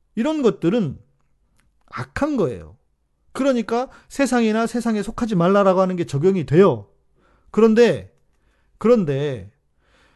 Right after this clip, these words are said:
세상 안에 있는 문화들을 버리라는 게 아니라고요.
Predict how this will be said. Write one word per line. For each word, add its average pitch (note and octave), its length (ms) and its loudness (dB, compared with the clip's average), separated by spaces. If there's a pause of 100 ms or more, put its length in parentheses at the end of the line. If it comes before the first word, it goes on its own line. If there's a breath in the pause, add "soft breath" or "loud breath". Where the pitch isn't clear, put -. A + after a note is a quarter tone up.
(100)
세상 C4+ 460 -2
안에 A3 300 2
있는 G3 380 -2
문화들을 A#3+ 580 2
버리라는 F#3 460 4
게 C3+ 80 -4
아니라고요. A#2+ 640 -6